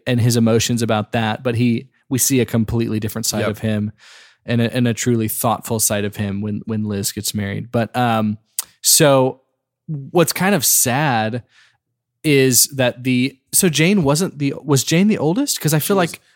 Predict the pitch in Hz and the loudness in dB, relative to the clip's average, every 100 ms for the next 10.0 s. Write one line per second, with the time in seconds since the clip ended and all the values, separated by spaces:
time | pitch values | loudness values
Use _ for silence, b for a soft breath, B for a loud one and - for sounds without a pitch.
0 | b 156 190 247 - 107 95 - - - | b -4 -4 -4 -6 -10 -12 -10 -4 0
1 | 180 165 208 208 208 175 165 110 117 110 | 0 2 2 4 6 6 4 0 -6 -8
2 | 67 - 156 151 147 - 170 147 190 165 | -6 -2 0 0 0 2 2 2 0 2
3 | 165 151 139 147 139 143 139 110 131 123 | 2 2 2 0 2 0 -2 -2 0 0
4 | 120 120 - _ _ _ _ _ - 127 | -2 -4 -10 _ _ _ _ _ -4 0
5 | 135 170 98 - - - - - 139 - | 2 2 0 -2 0 0 -2 -4 -6 -8
6 | 139 - 139 107 87 _ _ _ _ _ | -12 -12 -14 -14 -18 _ _ _ _ _
7 | _ _ _ 135 - 131 _ _ _ _ | _ _ _ -6 -4 -8 _ _ _ _
8 | 139 156 240 339 - 127 156 180 131 113 | -4 -2 -2 -4 -4 0 2 2 2 0
9 | 175 139 117 - 175 175 160 180 175 175 | 0 0 -2 -2 -2 -2 -2 0 0 0